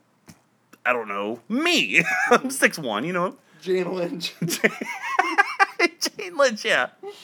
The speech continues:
Speaker 1: Look, I won't take that bet there. Um,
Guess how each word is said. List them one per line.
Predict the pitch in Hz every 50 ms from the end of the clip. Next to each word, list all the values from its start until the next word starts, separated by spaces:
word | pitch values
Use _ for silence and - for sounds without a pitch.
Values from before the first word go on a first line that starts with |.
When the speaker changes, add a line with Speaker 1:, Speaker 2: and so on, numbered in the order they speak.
| - - - - -
Speaker 1:
Look, | - 117
I | 107 120
won't | 147 160 -
take | - 156 127
that | 120 113 110
bet | 110 110 - -
there. | 113 110 104 90 85 90 - _ _ _ - - - - - _ -
Um, | 131 123 120 120 120 120 117 120 117 117 117 117